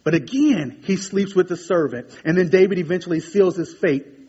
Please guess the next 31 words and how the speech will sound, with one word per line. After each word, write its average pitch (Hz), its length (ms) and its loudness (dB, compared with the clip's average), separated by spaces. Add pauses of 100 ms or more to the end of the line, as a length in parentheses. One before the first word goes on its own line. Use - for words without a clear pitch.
(400)
by 151 100 2
having 160 260 0
him 160 80 -2
placed 165 300 -4
on 165 100 -2
the 147 60 -4
front 147 300 -6
line. 131 460 -6 (260)
Uriah 156 400 2
is 180 100 -6
killed, 147 360 0
and 143 120 -2
then 147 120 -4
at 147 100 -6
the 160 160 -6
end 160 140 -2
there 139 100 -2
we 139 120 -6
have, 135 380 -4 (360)
um, 117 360 -8
we 151 100 0
have 143 180 0
David 151 280 0
marrying 143 380 -2
Bathsheba 143 560 -4
when 139 220 -2
she 156 180 -8
had 131 240 -2
mourned 139 300 -2
her 131 80 -4
husband. 139 420 -6